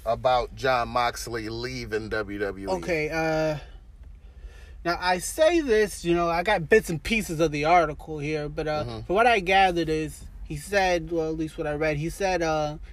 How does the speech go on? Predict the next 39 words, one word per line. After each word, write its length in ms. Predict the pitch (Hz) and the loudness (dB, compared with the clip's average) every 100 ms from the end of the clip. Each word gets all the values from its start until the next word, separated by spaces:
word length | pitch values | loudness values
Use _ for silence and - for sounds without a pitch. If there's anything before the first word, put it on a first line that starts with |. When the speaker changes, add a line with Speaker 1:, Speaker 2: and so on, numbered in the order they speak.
| - | -4
Speaker 2:
he 140 | 165 | -2
took 280 | - 262 254 | 0 0 0
his 180 | 220 165 | -6 -6
ball 640 | 143 170 165 160 151 151 | -2 0 2 2 0 -4
and, 140 | 160 | -4
you 140 | 156 156 | -4 -2
know, 160 | 156 | -2
he 100 | 143 | -4
went 300 | 156 180 180 - | -2 -2 -4 -6
somewhere 380 | 170 160 156 | -2 0 2
else. 440 | 151 139 - - - - - - - - | 2 0 -4 -18 -18 -18 -16 -18 -18 -8
You 60 | |
know, 200 | 151 160 - | -6 -4 0
I 100 | 180 | 2
don't 200 | 247 - | 2 2
think 160 | 226 | 0
he 80 | 196 | 2
really 420 | 208 214 196 175 156 | 2 4 6 4 2
meant 320 | 180 196 196 | 0 0 2
to 80 | 175 | 0
imply 420 | 160 - 190 185 | -2 2 4 4
that 160 | 170 160 | 4 0
he 140 | 165 | -2
quit. 400 | - - 233 294 - - - - - - | -4 2 4 4 0 -16 -18 -18 -18 -4
He 140 | 180 | -2
just 280 | 175 196 - | 2 2 2
meant 280 | 175 196 175 | 4 4 4
that 180 | 185 165 | 2 2
he 140 | 175 | 2
left 240 | 170 180 175 | 4 4 2
the 80 | |
company 380 | 156 185 170 160 | 0 0 2 2
and 80 | 160 | 2
went 180 | 165 156 | 0 -2
somewhere 300 | 175 165 156 | -2 0 4
else. 340 | 156 147 - - - - - | 2 2 -6 -16 -18 -18 -14
You 100 | 101 | -6
Speaker 1:
Yeah. 60 | 104 | -2
Speaker 2:
know, 200 | 147 143 | -2 -4